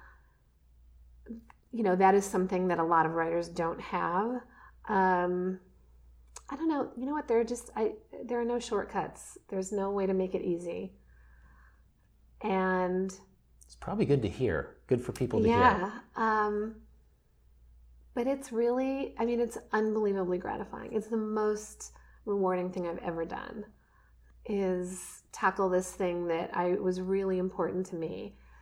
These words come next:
Speaker 1: and that I really loved. I love novels,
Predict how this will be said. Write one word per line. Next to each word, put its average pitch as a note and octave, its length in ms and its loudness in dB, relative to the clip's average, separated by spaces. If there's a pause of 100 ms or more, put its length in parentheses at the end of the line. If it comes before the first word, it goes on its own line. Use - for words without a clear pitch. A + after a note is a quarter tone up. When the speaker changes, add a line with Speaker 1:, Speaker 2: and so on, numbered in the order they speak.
(160)
Speaker 1:
and F#3 120 0
that F#3 40 0
I F3+ 60 2
really F3+ 320 4
loved. E3+ 460 0
I F3 60 0
love F3+ 460 2
novels, D#3+ 720 -4